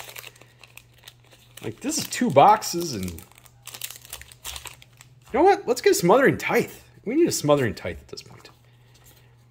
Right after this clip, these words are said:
So, Foil Scion. Thousand Year Storm. Okay, that... Yeah, not a huge hit, but that is, that is a good pull. And Prized Amalgam. Ugh,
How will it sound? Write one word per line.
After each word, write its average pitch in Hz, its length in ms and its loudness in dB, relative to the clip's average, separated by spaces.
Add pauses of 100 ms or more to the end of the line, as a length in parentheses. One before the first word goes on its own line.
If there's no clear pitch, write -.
(100)
So, - 180 -12
Foil 139 320 2
Scion. 127 640 0 (920)
Thousand 269 320 6
Year 123 120 2
Storm. 196 300 4
Okay, 311 640 4
that... - 440 0 (380)
Yeah, 320 100 4
not 226 140 8
a 208 60 8
huge 202 240 -2
hit, 247 140 2
but 208 100 -2
that 165 140 8
is, 170 240 4
that 127 160 4
is 135 100 -2
a 143 40 -4
good 233 200 -4
pull. - 360 0 (920)
And 104 160 -6
Prized 226 340 8
Amalgam. 120 400 4
Ugh, 104 220 -2